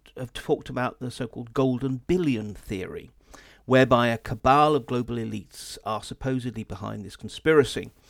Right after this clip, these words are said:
to enrich and elevate the world's richest billion people, which, you know, needless to say, are essentially in the West, at the expense of the rest of the world.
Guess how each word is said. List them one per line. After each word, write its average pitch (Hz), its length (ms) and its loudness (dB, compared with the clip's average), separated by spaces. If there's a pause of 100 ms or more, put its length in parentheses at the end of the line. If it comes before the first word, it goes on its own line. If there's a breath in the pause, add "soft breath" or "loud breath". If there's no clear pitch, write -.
(300 loud breath)
to 120 280 0
enrich 120 540 -2
and 117 160 -8
elevate 117 600 -6
the 117 80 -8
world's 110 400 -4
richest - 380 -8
billion 117 340 4
people, 113 440 -8 (240)
which, - 280 -18
you 98 60 -12
know, 101 180 -20 (120)
needless 110 300 -8
to - 100 -10
say, 180 260 4
are 95 80 -4
essentially 110 480 -6
in 113 80 -6
the 110 80 -4
West, - 400 -6 (800 loud breath)
at 156 180 2
the 165 80 -2
expense - 480 -2
of 117 60 -8
the 110 100 -4
rest 110 240 -6
of 120 60 -8
the 139 80 -2
world. 156 360 2